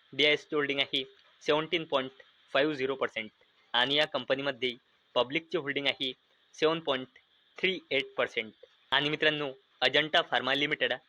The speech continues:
या कंपनीच्या प्रमोटरने देखील आपली प्रमोटर प्लेजिंग पर्सेंटेज वाढवली आहे ट्वेल्व पॉइंट सिक्स वन पर्सेंटनी फोर्टीन पॉइंट वन टू पर्सेंट. चला आता बोलूया चंबल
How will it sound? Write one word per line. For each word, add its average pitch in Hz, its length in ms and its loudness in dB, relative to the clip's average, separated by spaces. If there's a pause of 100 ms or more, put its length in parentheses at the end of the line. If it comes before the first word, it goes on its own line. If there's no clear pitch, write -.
(140)
या 139 160 4
कंपनीच्या 135 600 -2 (260)
प्रमोटरने 151 540 0
देखील 143 360 -4 (280)
आपली 127 360 0 (320)
प्रमोटर 160 460 0 (320)
प्लेजिंग 147 340 0
पर्सेंटेज 131 540 -2 (500)
वाढवली 127 500 2 (240)
आहे 117 320 0 (420)
ट्वेल्व 165 220 2
पॉइंट 143 360 -4 (720)
सिक्स 165 260 -2
वन 160 120 0
पर्सेंटनी 143 520 -2 (380)
फोर्टीन 160 420 2
पॉइंट 131 260 2 (520)
वन 156 200 2
टू 170 180 -2
पर्सेंट. 113 400 -4 (1000)
चला 135 160 6
आता 135 120 2
बोलूया 160 360 4 (220)
चंबल 151 380 4